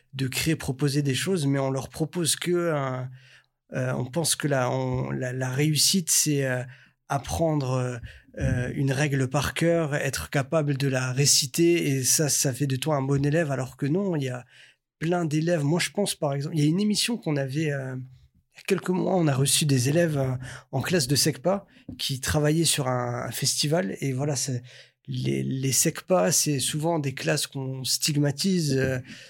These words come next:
parce que, euh, voilà, il y a des élèves qui cumulent des difficultés sur, euh, du fr-, français, des maths, et cetera, mais qui derrière développent, euh,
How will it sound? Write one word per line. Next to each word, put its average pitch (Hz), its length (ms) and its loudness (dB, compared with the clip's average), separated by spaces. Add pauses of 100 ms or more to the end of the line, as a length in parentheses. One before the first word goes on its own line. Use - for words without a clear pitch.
(340)
parce 135 340 -2
que, 131 160 -6
euh, 147 260 0
voilà, 135 220 -2
il 139 60 2
y 131 40 2
a 131 40 0
des 123 240 -2
élèves 143 240 0
qui - 220 -8
cumulent 151 340 0
des 135 140 0
difficultés 135 640 -2
sur, 139 320 -2
euh, 127 100 -12 (480)
du 127 100 -6
fr-, 131 300 -4
français, 143 500 0
des 135 120 0
maths, 139 260 0
et 127 60 -4
cetera, 143 400 0
mais 208 320 2
qui 180 200 -2
derrière 156 540 2
développent, 143 540 2
euh, 135 240 -2